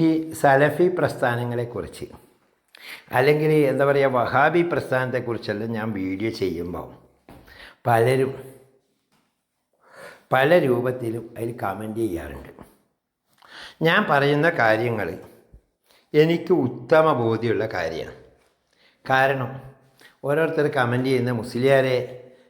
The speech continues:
നിങ്ങൾക്ക് വേറെ പണിയില്ലേ? ഏ, നിങ്ങൾ എന്തിനാണ് ഇങ്ങനെ സുന്നിയക്ക് വേണ്ടിയിട്ട് ഖുറാഫാത്ത് പ്രചരിപ്പിക്കുന്നത്?" എന്നൊക്കെയാണ് ചോദിക്കുന്നത്. ആദ്യമേ ഞാൻ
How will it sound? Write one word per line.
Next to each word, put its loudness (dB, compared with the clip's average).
നിങ്ങൾക്ക് 0
വേറെ 4
പണിയില്ലേ? -2
ഏ, 2
നിങ്ങൾ 2
എന്തിനാണ് 2
ഇങ്ങനെ -4
സുന്നിയക്ക് 2
വേണ്ടിയിട്ട് 0
ഖുറാഫാത്ത് 2
പ്രചരിപ്പിക്കുന്നത്?" -4
എന്നൊക്കെയാണ് 0
ചോദിക്കുന്നത്. -8
ആദ്യമേ 2
ഞാൻ -2